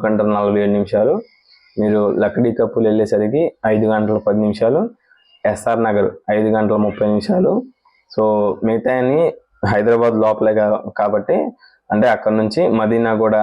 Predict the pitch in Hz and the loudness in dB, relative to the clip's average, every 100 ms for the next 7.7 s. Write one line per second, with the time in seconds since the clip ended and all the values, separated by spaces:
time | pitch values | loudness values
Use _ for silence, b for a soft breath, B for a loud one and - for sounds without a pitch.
0 | 107 107 107 104 104 104 104 101 101 101 | 2 2 0 0 -2 0 0 0 0 -2
1 | 107 101 104 - 101 104 104 104 104 104 | -2 -2 -2 -2 -2 -2 0 0 0 -2
2 | 104 _ B B B - 110 110 110 107 | -4 _ B B B -4 -2 0 0 0
3 | 107 104 - - 107 107 104 107 104 104 | 0 0 -4 -2 0 2 0 0 0 0
4 | 104 - 104 104 104 98 - - 104 127 | 0 0 0 0 0 -2 0 -2 0 -2
5 | 139 107 107 104 104 104 110 196 - b | 0 0 0 0 -2 -2 0 -2 -4 b
6 | b - 113 110 - 127 127 110 113 113 | b -2 0 0 0 -2 0 0 -2 -2
7 | 117 107 104 104 98 - 160 | -2 0 0 0 0 -2 0